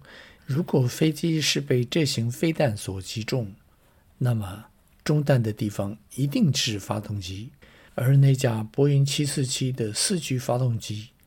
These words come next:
都没有受到飞弹击中的现象。这种说法对一般民众来说也许有用，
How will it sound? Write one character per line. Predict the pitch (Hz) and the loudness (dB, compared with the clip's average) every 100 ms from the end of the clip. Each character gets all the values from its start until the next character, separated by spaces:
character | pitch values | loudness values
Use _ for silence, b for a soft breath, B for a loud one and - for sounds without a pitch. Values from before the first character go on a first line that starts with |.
| b b _ _ | b b _ _
都 | 190 202 | 4 4
没 | 135 135 | 4 2
有 | 107 | 0
受 | 104 - 113 | -2 -2 0
到 | 117 101 | 0 -4
飞 | - 123 | -2 0
弹 | 123 107 | 2 0
击 | 92 113 | -2 -6
中 | 101 107 | -4 -4
的 | 95 | -4
现 | 85 - 85 | -4 -4 -6
象。 | - 78 - _ _ _ _ _ _ B B B B B B B - | -6 -8 -12 _ _ _ _ _ _ B B B B B B B 0
这 | 269 | 4
种 | 226 127 | 6 4
说 | - 160 | 4 0
法 | 151 113 104 107 117 _ - | 0 -2 -4 -8 -12 _ 0
对 | 165 135 | 2 2
一 | 151 139 | 2 0
般 | 160 151 | 2 2
民 | 127 110 | 2 0
众 | - 190 | -2 0
来 | 110 104 | 0 -2
说 | - 110 107 | -2 -2 -2
也 | 113 104 | -2 -2
许 | 107 117 | -2 -4
有 | 92 80 | -4 -4
用， | 107 104 | -6 -8